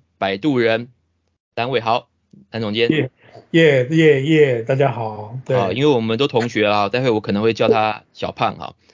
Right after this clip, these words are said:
Speaker 2: 嗯。
Speaker 1: 那第三位呢，是，呃，电力超强集团企划斜杠王王建文营运长，他曾经在某汽车集团历练超过二十年，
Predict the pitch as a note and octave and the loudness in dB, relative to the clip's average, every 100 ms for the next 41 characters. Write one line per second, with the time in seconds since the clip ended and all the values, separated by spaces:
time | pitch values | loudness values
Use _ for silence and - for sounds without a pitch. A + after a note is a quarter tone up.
0 | _ B2 A#2 A2 - E3 D3 - E3 G3 | _ -6 -6 -8 -6 -4 -4 -6 -4 0
1 | F3 F3 F3+ F3 D#3 C#3+ C#3 C3+ - C#3+ | 0 0 0 0 2 0 0 -2 -2 0
2 | C#3 B2+ A#2 A2+ _ _ _ _ _ _ | 0 0 -2 -4 _ _ _ _ _ _
3 | F2+ E2 - _ C4+ E3 F#3 D3 - D3+ | -8 -8 -12 _ 0 0 -2 -8 -4 -4
4 | - - G#2 A2+ - _ - A#2 C#3 - | -4 -6 -8 -12 -20 _ -12 -8 -8 -4
5 | A2+ A2 C3 _ _ _ - - C#3+ B2 | -4 -4 -10 _ _ _ -16 -8 -8 -4
6 | B2 G2+ - G#2 C#3 A#2+ G#2 A2 B2 C#3 | -4 -4 -6 -6 -4 -2 0 0 -2 -8
7 | _ _ _ - A#2+ C3+ E3 - E3+ A#2+ | _ _ _ -4 0 0 -2 -4 -4 -2
8 | A2+ A#2+ C3+ A#2+ C3 D#3+ A#2+ A2 A2+ C3 | -4 -4 -6 -8 -6 -4 -2 0 0 -2
9 | - _ _ _ C#3 C3+ - B2 C3+ C#3 | -8 _ _ _ -8 -6 -6 -6 -4 -2
10 | C#3+ A#2 A2 G#2 F#2+ - D3 D3+ C#3 A#2+ | -2 -2 -2 -6 -6 -6 -4 0 -2 -2
11 | A#2 A2 A#2+ C3+ B2+ A#2+ A2 B2 B2 B2 | -4 -2 -2 -2 -2 -4 -2 -2 0 0
12 | C#3 - A2+ A2 A2+ | -2 -2 -2 -2 -4